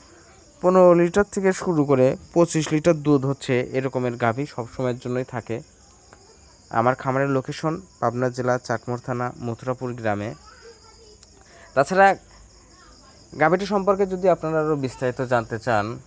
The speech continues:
ডেসক্রিপশনে ফোন নাম্বার দেয়া থাকবে, ফোনের মাধ্যমে আপনারা বিস্তারিত জেনে নিতে পারবেন। আহ, গাভীটাও সুস্থ আছে, বাচ্চাটাও সুস্থ আছে। এই যে দেখতেছেন উলানের পাশে এই যে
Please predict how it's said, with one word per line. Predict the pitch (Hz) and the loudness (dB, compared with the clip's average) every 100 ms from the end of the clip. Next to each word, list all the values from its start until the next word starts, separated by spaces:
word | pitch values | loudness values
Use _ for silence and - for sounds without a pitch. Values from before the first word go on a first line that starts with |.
| - - - - 117 | -20 -20 -20 -18 -6
ডেসক্রিপশনে | 120 - 135 - 139 131 | -4 -4 -8 -4 -2 -2
ফোন | - 123 | -2 -2
নাম্বার | 131 131 123 | 0 0 0
দেয়া | 120 113 | 0 0
থাকবে, | 123 120 143 | -2 -4 -6
ফোনের | 160 135 120 | -4 -6 -4
মাধ্যমে | 113 113 120 123 | -4 -4 -6 -6
আপনারা | 120 - 120 | -6 -6 -8
বিস্তারিত | 113 113 117 110 117 | -6 -8 -8 -6 -6
জেনে | 117 110 | -4 -4
নিতে | 110 107 107 | -4 -6 -4
পারবেন। | 107 101 107 139 | -2 -2 -2 -8
আহ, | - - - - - - - - - - - - - 120 | -10 -20 -20 -20 -20 -20 -20 -20 -20 -20 -20 -10 -2 0
গাভীটাও | 113 131 143 180 | 2 2 4 2
সুস্থ | 170 160 - | 2 -2 2
আছে, | 165 - | 2 2
বাচ্চাটাও | 170 131 - 135 | 2 2 0 -6
সুস্থ | 127 123 - | -6 -8 -4
আছে। | 113 - 117 | -4 -2 -2
এই | 139 | 0
যে | 160 160 117 131 | 2 2 0 -2
দেখতেছেন | 143 139 160 156 135 | -2 0 -2 -2 2
উলানের | 131 131 127 | 2 2 2
পাশে | 127 123 135 131 - - - - - - | 2 0 0 -2 -4 -20 -20 -20 -20 -6
এই | 120 120 | -2 0
যে | 120 | 0